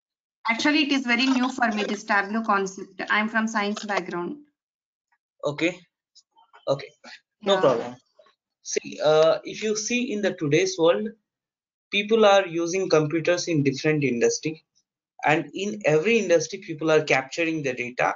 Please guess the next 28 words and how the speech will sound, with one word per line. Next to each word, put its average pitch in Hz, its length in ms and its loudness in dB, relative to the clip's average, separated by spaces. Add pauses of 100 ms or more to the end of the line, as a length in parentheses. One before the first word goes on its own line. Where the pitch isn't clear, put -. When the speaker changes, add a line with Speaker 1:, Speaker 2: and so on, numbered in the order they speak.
Speaker 2:
and 143 200 -4
they 147 140 2
need 190 520 0
the 226 80 6 (120)
people 165 280 -12
who 170 140 -12
can 147 180 -4
explore 139 480 -2
the 123 80 2
data, 113 300 -4 (440)
irrespective 208 760 2
of 196 140 -2 (120)
what 143 320 2
is 202 180 -2
your 175 280 2
domain, 117 420 -2 (480)
whether 160 240 6
it - 180 -4
could 156 160 -4
be 156 100 -4
your 139 480 4
mechanical 170 540 0
side, 185 300 0
electrical 151 560 0
side, 175 280 0
or 135 120 2
science 117 440 -6
side. 76 200 -10